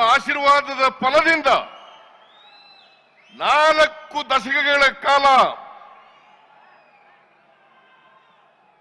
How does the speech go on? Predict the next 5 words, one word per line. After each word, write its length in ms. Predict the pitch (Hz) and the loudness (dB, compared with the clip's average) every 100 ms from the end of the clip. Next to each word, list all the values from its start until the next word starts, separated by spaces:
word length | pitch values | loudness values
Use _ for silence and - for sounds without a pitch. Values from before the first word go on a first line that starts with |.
| _ _ _ _ _ | _ _ _ _ _
ಈ 80 | 202 233 240 | -12 -2 2
ರಾಜ್ಯದ 400 | 285 277 269 269 254 247 | 2 2 4 4 4 4
ರಾಜಕೀಯದ 580 | 277 285 - 269 269 254 | 2 0 -2 0 0 -2
ಮುಂಚೂಣಿನಲ್ಲಿರ್ತಕ್ಕಂಥ 1160 | 269 254 294 320 302 285 277 226 269 262 254 208 247 - 208 - - - - 196 | -4 -6 -2 -2 0 -2 -2 -2 -4 -2 -6 -2 2 4 2 -4 -20 -20 -4 -4
ಅವಕಾಶವನ್ನ 680 | - 302 294 226 262 247 | 0 2 4 2 -2 0